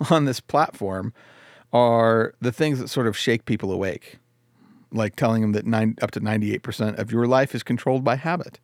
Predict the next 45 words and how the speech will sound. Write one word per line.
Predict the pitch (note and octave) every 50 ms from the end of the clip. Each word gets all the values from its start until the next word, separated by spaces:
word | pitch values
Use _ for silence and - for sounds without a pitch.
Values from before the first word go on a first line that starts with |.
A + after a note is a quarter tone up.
| _ _ _ _ _ _ _ _ _ _ _ _ _ _ _ _ _ _
uh, | E3 B2 A2 G2+ G#2 G#2 F#2+ - -
or | - B2 A#2+ A#2
that | A2+ A#2 A#2
we | C3+ E3+
become | F3 E3+ E3+ - F#3 F3
what | E3+ E3 C#3+
we | D3+ D3
think | - G3+ A3 G#3+
about | D3 B2 A2 G2
and | G2+ A2
we | A#2+ A#2+
should | - B2+
be | B2+ B2+
taught | - D#3+ D3+ D3 -
that | - A#2+ -
in | - A#2
kindergarten. | - - G3 G#3+ G3 C3+ - D#2+ A#1+ B1 C#2+
Like, | G#2+ A#2 -
that | - D#3 F#3 G#3
stuff | - - - F#2+ - -
gets | A#2 A2+ -
all | C3 A2 G#2
the | G2 -
traction. | - - D#3 E3+ F3+ - - F#2+
And | - G2+
then | G#2+ B2+
everybody's | D3+ E3+ F#3 F#3 C#3+ D#3 D3+ C#3 C3 -
question | - D#3 D3 - C3
is, | G#2 G#2+
"How? | - D#3 D#3 C#3 F#2 D#2+
How | - B2 A#2+
do | B2 B2+
you | A#2+
do | A#2 C#3 A#2+
it? | -
How | - A#2 A#2
do | A#2+
you | A#2
do | A2 B2+ A#2
it?" | D#2
And | G2 A2+
then | C3+
I'll | D#3 E3+
make | D3 A#2 G#2+ -
a, | G2+ F#2+ G#2